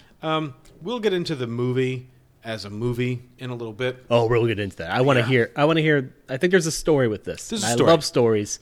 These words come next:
Speaker 1: There's a big story.
Speaker 2: I'm gonna sit back.
Speaker 1: Okay.
Speaker 2: I might even turn off my mic here for a second. I'm gonna turn off my mic.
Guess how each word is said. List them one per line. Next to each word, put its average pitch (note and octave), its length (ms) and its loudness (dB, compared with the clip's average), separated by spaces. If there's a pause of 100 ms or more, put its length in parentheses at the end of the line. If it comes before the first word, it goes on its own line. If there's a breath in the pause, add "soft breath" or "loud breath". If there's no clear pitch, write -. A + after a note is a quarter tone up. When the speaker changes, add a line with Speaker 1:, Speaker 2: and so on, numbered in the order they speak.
Speaker 1:
There's C#3+ 120 -10
a D3+ 40 -8
big C#3 160 -2
story. - 180 -8
Speaker 2:
I'm B2+ 40 0
gonna D3 100 2
sit F#3+ 280 0
back. F#3 320 6 (160)
Speaker 1:
Okay. B2+ 260 -6 (100)
Speaker 2:
I - 140 -14
might D#3 140 0
even B2+ 220 -2
turn C#3 180 -6
off B2+ 140 -4
my B2+ 100 -6
mic C3 200 -4
here A#2+ 140 -6
for A2+ 140 -8
a A2 60 -6
second. A#2+ 280 -8
I'm D3+ 80 -8
gonna C3+ 100 2
turn C3+ 140 -4
off C3 100 -6
my D#3 60 -4
mic. D3+ 300 -6